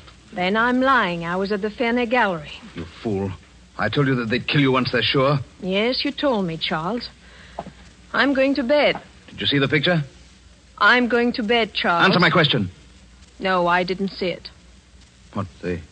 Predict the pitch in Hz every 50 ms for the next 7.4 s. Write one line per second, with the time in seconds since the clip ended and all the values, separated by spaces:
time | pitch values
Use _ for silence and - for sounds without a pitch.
0 | - - - 120 123 120 113 107 107 101 - 139 139 147 160 156 139 - - -
1 | - - - - 180 180 185 196 220 247 262 - - - - - _ _ - -
2 | - 113 104 98 - - - - - - - - - - - - - - - -
3 | 92 90 - - 95 87 - - - - - - - - - - - - - -
4 | - - - - - - - - - - 110 90 73 - - - - - - -
5 | - - - - - - - - - - - - - - - 90 85 82 - -
6 | - - - - - - - - - - - 87 87 85 - - - - - -
7 | - - - - 120 139 147 151